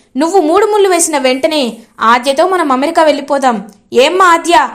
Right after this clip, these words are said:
నువ్వు వాడిని కిడ్నాప్ చేసి ఇక్కడికి తీసుకువచ్చి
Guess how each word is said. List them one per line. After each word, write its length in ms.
నువ్వు 600
వాడిని 220
కిడ్నాప్ 500
చేసి 160
ఇక్కడికి 240
తీసుకువచ్చి 1000